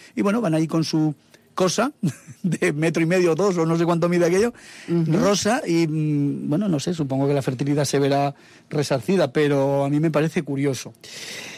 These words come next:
Speaker 1: El Día del Melón en Turkmenistán, que está, que parece que no, pero está, no es Chiquitistán, en aquellos países que, no, no, pues, eh, les dio por, eh, crear una nueva variedad de melón y ríete tú de vi-, las venas de Villaconejos, que, mm, resulta que todos los años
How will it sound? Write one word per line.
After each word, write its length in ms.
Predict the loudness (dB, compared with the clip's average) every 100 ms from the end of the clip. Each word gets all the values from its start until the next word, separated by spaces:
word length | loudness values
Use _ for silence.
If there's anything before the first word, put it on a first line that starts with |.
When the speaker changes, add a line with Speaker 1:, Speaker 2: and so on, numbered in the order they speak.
| -14 -2
Speaker 1:
El 220 | 0 2
Día 240 | 2 2
del 160 | 2 2
Melón 500 | 2 2 2 2 -2
en 240 | 0 0 2
Turkmenistán, 840 | 2 2 2 0 2 2 2 -2
que 100 | -4
está, 400 | -6 0 0 0
que 100 | -4
parece 300 | -6 -6 -4
que 100 | -2
no, 140 | 0 0
pero 140 | 0
está, 300 | 0 0 0
no 140 | -2
es 100 | -4
Chiquitistán, 600 | -6 -6 -4 -6 -2 0
en 60 | 2
aquellos 220 | 2 0
países 360 | 0 0 0 -2
que, 80 | 2
no, 120 | 2
no, 120 | 0 -4 -18 -4
pues, 260 | -2 -2 -2
eh, 340 | 0 2 2
les 220 | 0 0
dio 160 | 2 0 2
por, 340 | 2 2 0
eh, 160 | -2 -2
crear 240 | 0 2
una 140 | 2
nueva 160 | 2 4
variedad 260 | 4 2 2
de 60 |
melón 340 | 2 2 0 -2 -8
y 200 | -6 -6 -8 -8
ríete 420 | -6 -2 -2 -2
tú 140 | 0 0
de 160 | 2
vi-, 160 | 2 0
las 420 | 2 2 2 0
venas 300 | 0 2 2
de 100 | 2
Villaconejos, 580 | 2 0 0 -2 0 -4
que, 300 | 0 0 -2
mm, 280 | -2 -4 -2
resulta 420 | -4 -4 -2 -2
que 140 | -2
todos 340 | 0 2 2 2
los 180 | 0 0
años 300 | 0 -2